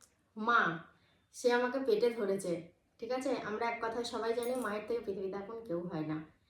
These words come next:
আচ্ছা, ও আমার স্বামী, ও আমাকে অনেক, অনেক, অনেক ভালোবাসে। আমি কাকে আগে পরে করে আমি সবার সামনে কিভাবে বাঁচি, এই কোশ্চেনটা আমার পক্ষে খুব কঠিন হয়ে গেল। তুমি সহজ কিছু করো, কেউ আমার কাছে ফেলো নাও,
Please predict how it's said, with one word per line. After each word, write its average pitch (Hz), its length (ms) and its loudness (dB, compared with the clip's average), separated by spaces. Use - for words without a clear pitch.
আচ্ছা, 196 360 -4
ও 233 100 0
আমার 240 240 0
স্বামী, 202 460 -2
ও 208 80 -4
আমাকে 254 400 2
অনেক, 285 380 2
অনেক, 269 320 2
অনেক 254 280 4
ভালোবাসে। 208 600 2
আমি 262 480 2
কাকে 233 280 8
আগে 277 360 8
পরে 269 260 6
করে 262 420 4
আমি 247 400 2
সবার 233 200 2
সামনে 247 420 0
কিভাবে 247 360 2
বাঁচি, 208 320 4
এই 214 240 2
কোশ্চেনটা 214 560 -2
আমার 208 200 0
পক্ষে 220 240 -2
খুব 226 300 2
কঠিন 247 280 2
হয়ে 226 240 0
গেল। 196 320 2
তুমি 214 180 -6
সহজ 202 340 -4
কিছু 208 260 -6
করো, 170 300 -4
কেউ 247 140 8
আমার 247 180 0
কাছে 240 220 0
ফেলো 196 300 -2
নাও, 190 160 -4